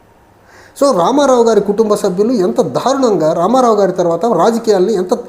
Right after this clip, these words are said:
you know, వీళ్ళ అవసరాల కోసం ఎంత దారుణానికి, ఆయన ఐడియాస్కి, ఆయన ప్రిన్సిపల్స్కి against-గా ఎలా నడుస్తున్నారో చూడండి వీళ్ళు. అది రామారావు గారు, పురంధరేశ్వరి కానివ్వండి, లేకపోతే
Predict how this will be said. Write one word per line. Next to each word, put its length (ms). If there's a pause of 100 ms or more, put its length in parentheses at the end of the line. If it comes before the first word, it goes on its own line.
(260)
you 60
know, 180
వీళ్ళ 180
అవసరాల 360
కోసం 260
ఎంత 140
దారుణానికి, 580
ఆయన 300
ఐడియాస్కి, 560
ఆయన 200
ప్రిన్సిపల్స్కి 560
against-గా 340
ఎలా 100
నడుస్తున్నారో 520
చూడండి 280
వీళ్ళు. 140 (920)
అది 120
రామారావు 420
గారు, 380
పురంధరేశ్వరి 640
కానివ్వండి, 540
లేకపోతే 800